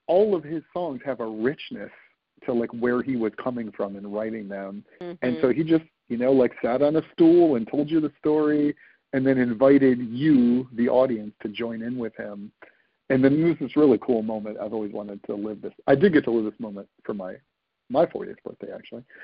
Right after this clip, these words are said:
Speaker 1: Um, he invited
Speaker 2: Ooh.
Speaker 1: a fan to come up with him and sing Pink Houses.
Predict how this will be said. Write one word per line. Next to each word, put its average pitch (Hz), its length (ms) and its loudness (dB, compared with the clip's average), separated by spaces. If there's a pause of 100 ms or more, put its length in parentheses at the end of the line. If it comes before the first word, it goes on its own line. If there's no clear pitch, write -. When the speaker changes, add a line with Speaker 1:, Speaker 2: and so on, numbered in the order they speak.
(220)
Speaker 1:
Um, 123 400 0 (200)
he 139 200 2
invited 135 440 8
Speaker 2:
Ooh. - 40 8
Speaker 1:
a 427 60 2 (160)
fan 131 240 -6 (1040)
to 135 120 4
come 135 340 2
up 139 180 0
with 120 160 0
him 110 160 -6
and 107 100 -10 (100)
sing 110 220 -6
Pink - 240 -12
Houses. 98 460 -10